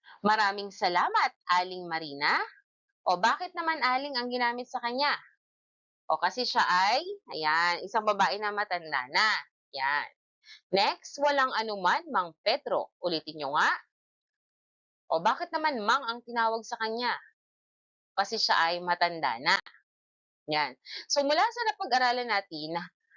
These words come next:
ah, magbanggit ng mga simpleng pagbati sa kapamilya gamit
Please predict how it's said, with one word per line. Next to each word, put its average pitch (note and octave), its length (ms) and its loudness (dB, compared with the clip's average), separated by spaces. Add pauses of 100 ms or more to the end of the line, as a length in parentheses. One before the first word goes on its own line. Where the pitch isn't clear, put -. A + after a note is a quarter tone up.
(800)
ah, F3+ 480 4
magbanggit C4+ 720 2
ng A#3 120 4
mga A3 200 4
simpleng A3 480 -2
pagbati F3+ 720 0 (160)
sa G3 160 -2
kapamilya B3+ 640 2
gamit A3 320 0